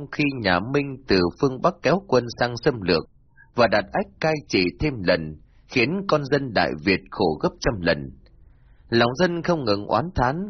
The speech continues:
các khởi nghĩa nổ ra khắp nơi từ miền xuôi đến miền ngực. Cuộc khởi nghĩa Lam Sơn do Lê Lợi lãnh đạo đã lan ra phía Bắc, thắng thế như là trẻ tre. Nhưng riêng lệ xưa từ nhiều năm trước vẫn bắt đầu vào rằm tháng bảy.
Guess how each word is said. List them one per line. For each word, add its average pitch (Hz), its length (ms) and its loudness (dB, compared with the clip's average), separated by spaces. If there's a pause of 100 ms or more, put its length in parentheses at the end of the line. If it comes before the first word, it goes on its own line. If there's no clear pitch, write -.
các 202 160 2
khởi 98 220 2
nghĩa 113 280 -2 (120)
nổ 87 200 4
ra 139 380 0
khắp 190 220 -2
nơi 135 300 0 (100)
từ 92 120 2
miền 87 260 0
xuôi 131 320 0
đến 151 120 -2 (120)
miền 80 220 -2
ngực. 85 140 2 (840)
Cuộc 123 120 4
khởi 110 200 0
nghĩa 135 260 -2
Lam 160 260 -2
Sơn 151 360 -2
do 156 140 0
Lê 147 220 0
Lợi 90 280 0
lãnh 139 280 -2
đạo 87 300 0
đã 165 80 0
lan 131 300 -2
ra 117 200 0
phía - 220 -2 (100)
Bắc, 196 160 2 (380)
thắng 123 140 2 (100)
thế 120 240 2
như 151 180 0
là 85 120 2 (120)
trẻ - 120 0 (160)
tre. 123 120 0 (1200)
Nhưng 117 340 0
riêng 151 220 -2
lệ 95 200 0 (220)
xưa 151 180 2 (140)
từ 98 120 2
nhiều 90 220 0
năm 131 300 -4
trước 202 240 2 (360)
vẫn 135 320 0
bắt 202 180 -2
đầu 98 200 4 (160)
vào 92 140 0
rằm 87 300 -6
tháng 170 260 -6
bảy. 85 160 4